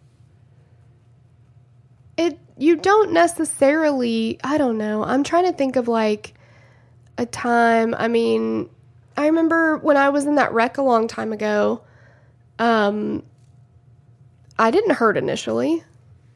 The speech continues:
I was like, "I'm fine, I'm fine, I'm fine." And then the next day I was like, "Oh my God, I feel like I've been run over." Like,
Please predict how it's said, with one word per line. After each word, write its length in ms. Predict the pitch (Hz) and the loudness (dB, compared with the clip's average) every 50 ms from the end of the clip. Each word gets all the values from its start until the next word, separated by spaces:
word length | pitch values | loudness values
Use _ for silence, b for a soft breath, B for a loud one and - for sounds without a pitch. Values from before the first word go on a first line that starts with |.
| _ - | _ 2
I 80 | 269 | 2
was 140 | 262 285 277 | 2 4 4
like, 120 | 294 277 | 2 2
"I'm 140 | 302 311 320 | 2 0 0
fine, 220 | 311 453 494 480 403 | 0 0 2 2 2
I'm 80 | 349 330 | 2 2
fine, 180 | 370 359 359 | 2 2 4
I'm 120 | 359 349 349 | 2 2 2
fine." 340 | - 427 415 330 254 - - | 2 2 2 2 2 0 0
And 180 | - 254 262 269 | 0 2 4 4
then 200 | 254 254 254 240 | 4 4 2 0
the 60 | 240 | 0
next 280 | 240 247 - - - - | 0 0 -2 -2 -6 -4
day 240 | - 254 269 277 262 | -4 0 0 2 2
I 80 | 240 | 0
was 180 | 233 233 240 233 | 0 -2 -4 -4
like, 180 | 240 240 240 - - | -4 -6 -6 -4 -2
"Oh 160 | 220 240 269 | -2 0 2
my 280 | 285 277 277 277 269 262 | 2 2 2 2 0 -2
God, 440 | 240 214 214 226 214 220 220 220 220 | -4 -2 -2 0 2 4 4 4 2
I 80 | 214 220 | 0 -2
feel 160 | - 220 220 | -2 -2 -2
like 180 | 214 233 - 240 | -2 -2 -4 -4
I've 80 | 214 | 0
been 140 | 220 240 220 | 0 0 2
run 200 | 214 214 214 202 - | 2 0 -2 -2 -2
over." 420 | - 208 220 220 214 143 107 107 139 | -2 -2 -2 -2 -2 -6 -6 -6 -4
Like, 420 | 175 220 202 175 139 123 - - | -2 0 2 2 0 -2 -6 -14